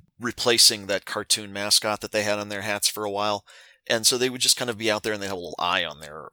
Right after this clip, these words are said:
on their hat. And they, they did that for a little bit, and they played around with the uniform colors and, and added, like, silver. And I think they were trying to gauge, you know, how,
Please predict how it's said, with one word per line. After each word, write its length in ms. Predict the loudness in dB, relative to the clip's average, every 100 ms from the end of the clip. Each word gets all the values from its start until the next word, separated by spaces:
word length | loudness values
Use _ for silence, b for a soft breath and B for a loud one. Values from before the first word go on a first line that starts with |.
| -14
on 160 | -14
their 160 | -12 -10
hat. 340 | -4 -4 -4 -8 B B B B B -2
And 560 | 2 2 2 -2 -12 -8
they, 160 | -4 -4
they 200 | -2 -2
did 260 | 0 2
that 140 | 4 4
for 100 | 2
a 40 |
little 140 | 0 2
bit, 260 | 4 4
and 120 | 2
they 60 | -6
played 220 | 0 0
around 300 | 2 2 0
with 120 | -4 _ _
the 100 | -8
uniform 400 | -6 -6 -6 -6
colors 580 | 0 2 2 0 -2 -2
and, 220 | -4 -4
and 400 | -4 -4 -12 -2
added, 300 | 0 0 -4
like, 160 | -2 6
silver. 560 | 6 6 -4 -4 -4
And 100 | -4
I 20 | -6
think 200 | -8 -6
they 80 |
were 100 | -6
trying 380 | -4 -4 -4 -6
to 100 | -8
gauge, 480 | -8 -4 -2 -2 -4
you 80 | -8
know, 120 | -10
how, 340 | -8 -8 -10